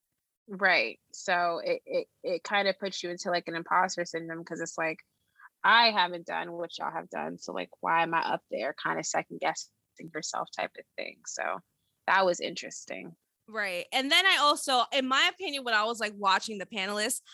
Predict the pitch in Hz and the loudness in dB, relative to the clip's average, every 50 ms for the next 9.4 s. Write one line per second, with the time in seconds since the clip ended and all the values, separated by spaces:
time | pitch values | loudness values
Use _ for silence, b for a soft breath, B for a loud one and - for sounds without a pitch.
0 | B B B B 240 285 330 - - 359 339 339 330 302 294 302 285 262 247 247 | B B B B 2 2 2 4 4 4 4 6 4 2 2 0 -2 -2 -2 -2
1 | - - - - 254 247 262 285 285 262 226 214 233 226 226 240 254 247 294 294 | -4 -8 -8 -4 0 2 4 4 2 0 -2 0 2 2 4 2 2 0 -2 -2
2 | 311 330 339 330 - 370 277 262 285 480 508 523 480 415 339 302 277 247 247 247 | -2 -2 -2 -4 2 2 2 4 4 2 2 4 4 6 6 8 8 8 6 6
3 | 233 - _ _ _ - 208 294 294 - 294 285 240 214 202 - 233 220 - 220 | 2 -2 _ _ _ -6 -6 -4 -4 -2 2 4 4 4 4 -2 -8 -10 -8 -10
4 | 208 175 185 - 160 170 - - - - B B B B B B B B B B | -8 -8 -6 -6 -6 -6 -6 -8 -12 -14 B B B B B B B B B B
5 | B B _ - - 220 254 254 302 370 427 466 453 349 294 311 311 381 - - | B B _ -14 -8 -4 -2 0 2 2 2 2 2 0 0 2 2 2 2 2
6 | 330 330 320 311 - 359 254 269 262 269 269 262 247 247 254 247 214 202 190 190 | 0 -2 -2 -2 -4 -4 0 2 2 4 4 2 0 0 -4 -4 0 2 2 2
7 | 226 - - 254 240 220 240 240 240 - - 262 320 - - 415 415 392 392 359 | 2 0 -2 -6 -2 0 0 0 0 2 2 0 0 2 0 0 2 2 0 0
8 | 339 302 269 - - - - 262 277 302 311 262 208 226 226 226 240 262 254 294 | -2 -4 -4 -4 -4 -6 -2 2 2 2 2 0 -4 -2 0 0 0 -2 -2 -2
9 | 294 294 302 311 330 302 - | -2 -2 -2 -4 -6 -10 -12